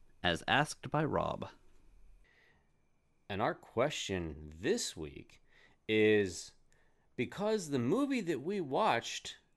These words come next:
Speaker 2: did, in fact, have an actor who was replaced mid-production, we want to know who are your top five actor or ac-,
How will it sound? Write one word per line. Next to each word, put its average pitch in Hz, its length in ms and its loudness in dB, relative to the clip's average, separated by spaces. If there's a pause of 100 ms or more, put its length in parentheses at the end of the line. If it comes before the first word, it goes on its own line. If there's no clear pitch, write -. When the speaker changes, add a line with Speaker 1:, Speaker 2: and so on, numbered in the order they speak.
(580)
Speaker 2:
did, 196 320 4
in 214 260 2
fact, 147 640 0 (280)
have 143 260 -4
an 110 140 0
actor 95 580 -6
who 117 180 -4
was 101 200 -2
replaced - 920 -6 (100)
mid-production, 120 960 -6 (640)
we 170 140 2
want 240 240 2
to 160 60 2
know 104 420 4
who 254 180 0
are 98 300 6
your 110 340 0
top 135 400 2
five 98 500 2
actor 226 340 -6
or 220 180 0
ac-, 113 220 2